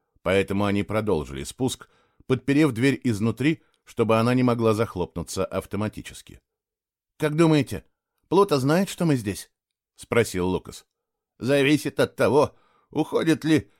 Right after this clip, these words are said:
на сервер сигнал об открытии двери», ответил Генри. Сначала Генри старался ступать тихо,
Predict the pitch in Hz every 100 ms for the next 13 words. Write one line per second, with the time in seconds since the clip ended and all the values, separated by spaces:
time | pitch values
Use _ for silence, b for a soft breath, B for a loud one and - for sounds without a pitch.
0 | b 135 143 - 160 147 127 - 139 117
1 | 135 123 127 - 123 110 110 110 90 80
2 | 60 - _ _ _ _ - 107 - 76
3 | 85 87 101 67 52 _ _ _ _ _
4 | _ - 117 131 190 165 139 151 135 -
5 | 123 123 120 110 - 101 - 104 - -
6 | 135 - -